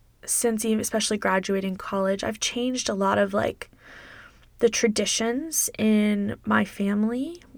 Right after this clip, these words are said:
not me, myself, but just, like, things change. You don't get to see your family for the holidays all the time, so you kinda change and shift what the experiences look like for you. You get to drop certain things that don't feel good,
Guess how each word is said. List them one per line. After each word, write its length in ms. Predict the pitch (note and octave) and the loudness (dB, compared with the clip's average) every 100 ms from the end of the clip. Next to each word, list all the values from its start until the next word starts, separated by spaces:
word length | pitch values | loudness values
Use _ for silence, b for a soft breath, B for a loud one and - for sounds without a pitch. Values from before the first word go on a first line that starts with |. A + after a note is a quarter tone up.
| - | -4
not 360 | G#3 A3 - - _ - | 2 2 2 -4 _ 0
me, 280 | G#3 G#3+ G#3 | 2 4 4
myself, 520 | G#3 F#3+ - A3 G#3 | 2 0 2 0 0
but 100 | G#3 | -4
just, 300 | G#3 G#3 - | -2 -2 0
like, 140 | - - - G#3+ G#3+ | -4 -6 -14 -10 -4
things 280 | A3+ G#3+ - | -4 -2 -4
change. 380 | - E4 D4 - - | -2 -2 -2 -4 0
You 100 | A#3+ | 4
don't 140 | A#3+ | 4
get 120 | A#3+ A#3+ | 4 0
to 100 | A3+ | 2
see 160 | B3+ | 4
your 160 | C4+ C4 | 6 6
family 260 | A3+ G#3+ | 6 4
for 180 | G#3 A#3 | 2 4
the 60 | A3 | 4
holidays 360 | G3+ G#3 G#3 G#3+ | 4 2 2 2
all 100 | G#3+ | 0
the 80 | |
time, 320 | G3+ - G#3 G3 | 0 0 0 2
so 220 | A3 G#3+ | 2 2
you 440 | G3+ A3 G#3+ A3 B B B B _ | 2 4 4 2 B B B B _
kinda 220 | - C4 | 0 2
change 380 | C4+ - C4 C4+ | 2 2 4 4
and 140 | C#4+ C4 | 2 2
shift 500 | - D4 - - A3 | 2 2 -2 -4 2
what 320 | G#3+ A#2 - _ _ - _ | 4 4 0 _ _ -20 _
the 140 | G#3+ A#3 | -4 -4
experiences 920 | A3 - - A3 A3+ A#3+ A3+ A#3+ A3+ | -2 -4 0 2 2 0 0 -2 2
look 220 | C4+ C4+ | 0 2
like 160 | A3 G#3 | 0 0
for 120 | B3+ | -4
you. 420 | - - - G#3+ - _ - | -4 -6 -8 -14 -18 _ -2
You 140 | A3 | 0
get 220 | A3 A#3 - | 6 6 4
to 720 | - A3+ A3 G#3+ G#3+ G#3 G#3 G#3 | 0 2 4 6 6 4 -2 -6
drop 440 | - A3+ B3 C4 - | 4 8 8 8 0
certain 380 | - C4 B3+ | 2 2 2
things 300 | C4 C4 C4+ | 0 2 2
that 200 | C4+ C4+ | 2 2
don't 200 | C4+ C#4+ | 0 -2
feel 180 | D#4 F4 | 0 2
good, 520 | D#4+ G#4 - - - | 4 4 4 2 0